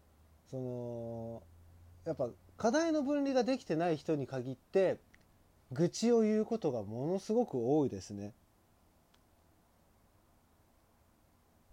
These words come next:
そう。このね、愚痴をね、できる人ってやっぱ愚痴言わないんですよ。できる人とかすごい人とかって。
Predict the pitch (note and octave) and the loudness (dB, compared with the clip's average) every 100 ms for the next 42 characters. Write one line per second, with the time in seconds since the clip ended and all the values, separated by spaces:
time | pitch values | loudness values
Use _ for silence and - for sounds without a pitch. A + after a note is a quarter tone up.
0 | - - - A#2 G#2 - _ _ _ _ | -20 -20 -10 -8 -8 -14 _ _ _ _
1 | _ _ _ - B2 B2 C3 C3 A#2+ - | _ _ _ -12 -8 -8 -8 -8 -8 -10
2 | C#3 D#3 - - B3 B3 A#3 A#3+ D#3+ G#2 | -4 -2 -2 -2 2 2 2 2 2 0
3 | - - C#3 B2+ G3+ F4 F4 G#3 D3 C#3+ | -6 -14 -4 2 4 4 2 2 2 4
4 | A#2+ G2+ E3+ - E4+ D#4+ B3+ D#4+ F#4 D#4 | 2 2 0 2 6 6 6 4 2 2
5 | D#3+ G#2+ A#2 G#2 F#2+ - _ _ _ _ | 0 -2 -4 -4 -4 -12 _ _ _ _
6 | _ _ _ _ _ _ _ - - - | _ _ _ _ _ _ _ -20 -20 -20
7 | _ _ - D3+ D#3 D3 B2+ C3 A#2+ A2 | _ _ -4 -4 -2 -4 -4 -10 -10 -8
8 | - B2+ C3+ - A#2 G2+ G2 - C3+ | -4 -2 -2 -4 -10 -10 -12 -2 -2